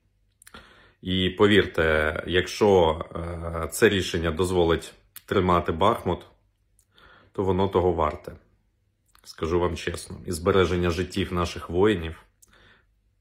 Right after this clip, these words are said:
воно того теж безмеж-, безперечно варте.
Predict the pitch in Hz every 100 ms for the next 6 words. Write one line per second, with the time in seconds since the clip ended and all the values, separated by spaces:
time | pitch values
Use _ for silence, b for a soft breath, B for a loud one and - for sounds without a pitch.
0 | _ _ _ 87 98 95 92 87 82 92
1 | 90 - - - 90 80 85 85 80 90
2 | 87 - 90 85 - 85 85 87 82 78
3 | -